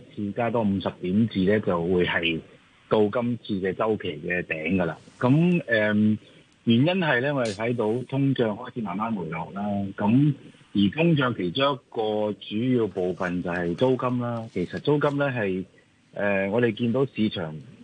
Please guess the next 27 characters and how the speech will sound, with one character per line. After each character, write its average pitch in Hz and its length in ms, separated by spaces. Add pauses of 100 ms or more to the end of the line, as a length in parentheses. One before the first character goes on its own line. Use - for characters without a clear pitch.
依 147 200
家 123 280
我 104 120
哋 98 120
叫 - 80
spot 117 280
rent 107 240 (160)
啦， 107 180
即 117 80
係 92 60
真 113 160
係 92 160
新 117 180
簽 110 200
租 107 200
約 98 100
嗰 95 140
啲 95 60
租 98 160
金 95 180
呢， 92 160
開 117 240
始 101 80
回 87 140
落 76 200
㗎 - 100
啦。 - 80